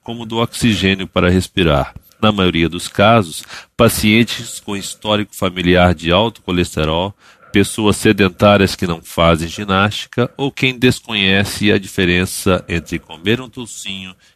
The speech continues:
e uma folha de alface. Essa turma começou a receber este ano carta das empresas de seguro-saúde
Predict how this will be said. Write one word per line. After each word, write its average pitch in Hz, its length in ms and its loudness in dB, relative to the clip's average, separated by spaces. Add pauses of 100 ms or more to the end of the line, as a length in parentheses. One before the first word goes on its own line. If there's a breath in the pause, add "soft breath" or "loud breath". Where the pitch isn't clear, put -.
e 95 80 -12
uma 90 180 -8
folha 80 380 -2
de 76 80 -2
alface. - 680 -4 (540 loud breath)
Essa 104 300 2
turma 131 360 -6
começou 117 540 -6
a 123 60 2
receber 98 480 2
este - 300 -4
ano 104 220 -2
carta 104 460 2
das 95 200 4
empresas 92 460 4
de 85 140 -2
seguro-saúde 87 1080 -4